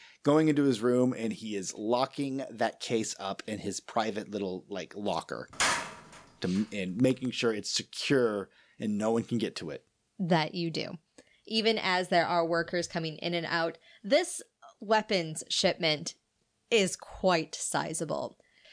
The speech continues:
Speaker 2: The last time the ship was this full was when you had that herd of nerfs that you were transporting between planets.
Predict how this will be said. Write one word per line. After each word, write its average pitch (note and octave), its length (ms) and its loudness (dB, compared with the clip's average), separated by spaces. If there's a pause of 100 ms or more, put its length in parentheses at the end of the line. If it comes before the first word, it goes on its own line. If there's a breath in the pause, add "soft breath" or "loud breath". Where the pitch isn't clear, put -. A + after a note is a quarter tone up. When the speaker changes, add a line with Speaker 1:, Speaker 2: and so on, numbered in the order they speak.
(160 soft breath)
Speaker 2:
The A#3 180 4
last C4 240 2
time C4+ 160 0
the A3 80 0
ship G#3+ 240 0
was F#3+ 140 2
this F3+ 180 0
full F#3 300 4
was F#3+ 200 4
when A#3 320 2
you G#3 180 2
had F3+ 320 0
that E3+ 180 0
herd G3 420 2
of D#3+ 160 -4
nerfs E3 560 0
that D#3+ 160 0
you E3+ 100 0
were D#3+ 80 2
transporting D#3 720 -2
between D#3+ 380 -8
planets. - 600 -6